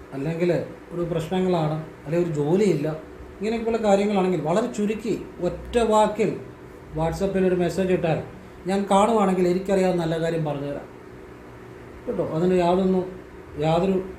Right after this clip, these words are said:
അതിന് ഫീസോ കാര്യങ്ങളോ ഒന്നുമില്ല. പിന്നെ നമ്മൾ ഡീറ്റെയിൽ ആയിട്ട് വിശകലനം ചെയ്യുന്നതിന് ഒരു നിശ്ചിത ഫീസ് വരും. അത് ഞാൻ പറയുന്നതിനും ചെയ്യുന്നതിനും എത്രയോ തുച്ഛമായ ഒരു ഇത് ഞാൻ പറയത്തുള്ളൂ. അത് കേട്ടിട്ട് ആവശ്യമുള്ളവർ ചെയ്യുക, അല്ലെ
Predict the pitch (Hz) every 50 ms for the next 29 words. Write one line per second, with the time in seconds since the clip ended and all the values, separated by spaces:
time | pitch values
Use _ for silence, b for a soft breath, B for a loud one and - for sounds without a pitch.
0 | - - 131 139 156 160 151 151 160 170 160 196 190 165 170 165 170 170 170 170
1 | 160 165 170 175 151 143 - - - - - - - - - - - - - -
2 | 190 202 208 214 220 226 214 208 220 226 220 254 247 247 247 240 240 226 214 190
3 | 185 208 220 226 226 226 196 202 190 196 220 226 233 214 190 208 269 - - 233
4 | 226 220 208 196 - 196 196 180 170 180 175 170 185 170 156 151 - - - -
5 | - 160 170 196 190 180 175 180 190 190 - - - - - - - 165 165 170
6 | 185 190 190 196 196 196 208 202 185 180 170 175 185 185 175 160 165 180 185 185
7 | 180 180 165 160 160 - - 196 202 202 196 180 170 170 170 165 165 160 156 151
8 | 151 151 147 143 139 - - - - - - - - - - - - 208 220 220
9 | 208 214 208 202 208 196 202 190 185 185 185 190 185 175 175 170 165 156 160 156
10 | 160 160 151 151 151